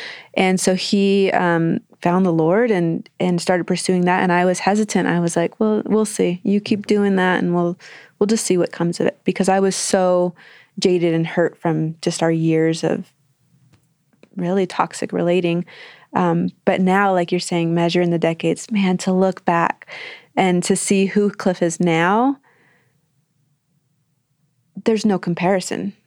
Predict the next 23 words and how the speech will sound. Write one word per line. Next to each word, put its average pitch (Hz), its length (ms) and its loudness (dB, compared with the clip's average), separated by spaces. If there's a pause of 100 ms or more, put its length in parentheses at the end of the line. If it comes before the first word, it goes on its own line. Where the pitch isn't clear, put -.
(120)
There's 190 220 0
no 196 300 2
comparison. - 680 -4
He, 214 720 0
from 190 280 0
being 180 280 2
that 165 300 2
just - 320 -4
driven, 175 680 0 (380)
hard 180 640 0 (840)
man, 180 720 0 (120)
like, 170 400 -2 (720)
to 180 200 -2
really 185 260 2
being 175 220 0
thoughtful 226 720 -2
and 180 140 0
considerate 180 680 -2 (260)
and 180 180 0
tender 190 380 2
with 240 220 -2
me, 277 260 2 (520)
um, 180 560 0